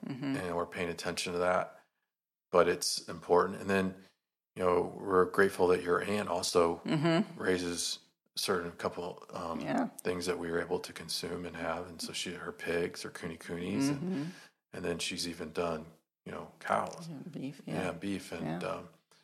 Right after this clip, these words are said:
Speaker 2: so we, we have that opportunity.
Speaker 1: Mm-hmm.
Speaker 2: Um, we also live in an area where chickens are allowed.
Speaker 1: Mm-hmm.
Speaker 2: And so a lot of,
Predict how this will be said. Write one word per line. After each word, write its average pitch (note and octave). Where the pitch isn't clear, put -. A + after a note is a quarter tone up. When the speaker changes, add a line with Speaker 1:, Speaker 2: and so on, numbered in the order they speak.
Speaker 2:
so E2+
we, E2+
we G2+
have F#2
that F2+
opportunity. F2
Speaker 1:
Mm-hmm. C3+
Speaker 2:
Um, E2+
we F2+
also F#2+
live F2+
in F2+
an E2
area F2+
where E2
chickens F#2+
are F#2
allowed. F2+
Speaker 1:
Mm-hmm. C#3
Speaker 2:
And -
so F#2
a -
lot F2
of, E2+